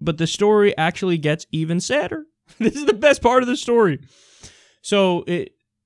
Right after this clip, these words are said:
O'Malley says this to the media after this <laughs> pathetic event where one person shows up. And then people go, "Okay, let's ask the guy,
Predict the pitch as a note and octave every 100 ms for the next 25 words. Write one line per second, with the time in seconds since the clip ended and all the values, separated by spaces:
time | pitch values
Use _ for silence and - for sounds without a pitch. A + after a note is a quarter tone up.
0 | _ E3 G3 D#4 E4 B3+ - D#3+ C3+ C#3
1 | - C3+ C3+ C3+ C3+ C3+ F#3+ _ - D3+
2 | - D3 C#3+ - - - - E3 - D#3
3 | C#3 C3+ C#3 C3 B2+ C3 B2+ C3 - B2+
4 | B2+ F3+ - _ - - - _ F#3 F#3+
5 | F#3 F#3 F3+ E3+ _ _ _ _ _ _
6 | _ _ _ _ _ _ - F3 E3 D#3
7 | C#3+ - G#3 E3+ D#3+ D#3+ E3+ D#3+ D#3+ D3+
8 | D3 C#3+